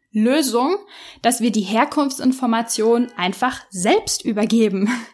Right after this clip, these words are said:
<laughs> Und zwar in Form von U-T-M-Parametern. Also in den U-T-M-Parametern können wir selbst definieren, wie heißt dieser Kanal und wie heißt, ähm, dieses Medium, auf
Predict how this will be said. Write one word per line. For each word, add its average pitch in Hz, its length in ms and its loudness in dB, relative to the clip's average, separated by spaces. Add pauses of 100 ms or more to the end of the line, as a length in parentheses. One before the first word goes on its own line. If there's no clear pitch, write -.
<laughs> - 300 -14
Und 285 180 2
zwar 220 360 2
in 226 80 2
Form 220 300 2
von - 200 -4
U-T-M-Parametern. 185 1160 -4 (460)
Also 208 220 2
in 226 120 2
den 220 220 0
U-T-M-Parametern 220 1000 -2
können 240 340 2
wir 202 80 0
selbst 262 340 0
definieren, 277 840 0 (560)
wie 220 320 2
heißt 226 500 -2
dieser 240 240 -2
Kanal 311 580 0
und 233 240 0
wie 247 160 4
heißt, 247 680 0
ähm, 214 440 -2
dieses 196 360 -2
Medium, 262 680 0 (200)
auf 214 400 -4